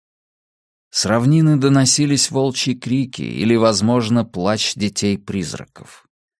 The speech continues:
Его беспокоили не столько пугающие звуки, сколько неприятное интуитивное чувство, от которого он не мог избавиться, что хотя силы герцога намного превосходили численность врага,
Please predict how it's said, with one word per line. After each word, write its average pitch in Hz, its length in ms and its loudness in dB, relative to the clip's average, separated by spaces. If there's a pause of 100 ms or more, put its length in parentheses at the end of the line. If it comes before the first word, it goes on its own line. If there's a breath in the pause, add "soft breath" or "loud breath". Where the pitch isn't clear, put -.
(360)
Его 120 180 2
беспокоили 139 640 2
не 135 160 2
столько 147 480 -2
пугающие 127 640 0
звуки, 120 580 -6
сколько 110 440 -2
неприятное 117 800 0
интуитивное 120 720 0
чувство, - 560 -4
от - 80 -10
которого 110 380 0
он 110 160 2
не 101 100 2
мог 107 280 0
избавиться, 101 760 -4 (540)
что - 260 -8
хотя 104 400 0
силы 123 440 2
герцога 101 540 0
намного 123 600 2
превосходили 120 800 -2
численность 92 680 -4
врага, 87 480 -2